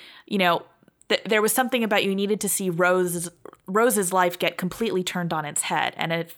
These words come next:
she's a shop girl, you need to see, you know, the classic scene of the plastic shop dummies coming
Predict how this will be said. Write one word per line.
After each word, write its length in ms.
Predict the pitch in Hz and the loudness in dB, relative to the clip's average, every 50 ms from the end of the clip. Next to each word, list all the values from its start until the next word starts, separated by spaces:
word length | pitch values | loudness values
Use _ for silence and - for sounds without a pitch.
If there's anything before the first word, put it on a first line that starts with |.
| _ - | _ -10
she's 260 | - - - 202 180 | -6 -2 0 0 0
a 40 | 180 | 0
shop 340 | 175 - 254 240 233 233 - | 0 4 4 4 4 2 0
girl, 400 | - 196 190 190 180 180 180 180 - - - - - | 0 2 2 4 4 2 2 -2 -6 -14 -16 -16 -6
you 120 | - 190 190 | -4 -2 0
need 180 | 196 196 185 | 0 0 0
to 100 | - 190 | -2 -2
see, 500 | 180 - - 202 185 185 180 180 180 180 - - - - _ _ _ | -2 -2 -2 -2 0 2 2 2 0 0 -6 -16 -20 -20 _ _ _
you 140 | - 220 214 | 0 2 2
know, 240 | 190 180 175 165 175 - - | 4 4 2 0 -2 -6 -2
the 200 | 175 208 214 180 | 0 0 0 0
classic 680 | - - - - 208 202 202 202 - - 202 180 180 | -2 -6 0 4 4 4 4 4 2 0 0 0 0
scene 520 | - - - - 185 175 170 160 160 156 156 | -2 -2 0 0 0 0 0 -2 -4 -4 -4
of 680 | - - 175 175 170 170 170 170 165 165 - - 175 | -2 0 2 4 4 4 2 2 0 -4 -10 -14 -8
the 400 | - 190 190 185 180 175 170 - - | -6 -2 0 2 2 2 0 -2 -6
plastic 720 | - - - 196 190 185 - - - 214 190 185 185 - - - - - | -8 -2 0 0 2 0 -2 -2 0 0 0 0 0 -6 -16 -20 -20 -14
shop 440 | - - - - 214 190 190 - - | -8 -4 0 2 2 2 2 0 0
dummies 600 | - 202 202 202 185 170 151 151 165 185 - - - - - _ _ _ | 2 2 2 2 2 -2 -4 -4 -4 -4 -4 -6 -8 -14 -20 _ _ _
coming 500 | - - 220 190 190 185 185 180 180 170 | -4 -4 -2 0 0 -2 -2 -4 -6 -8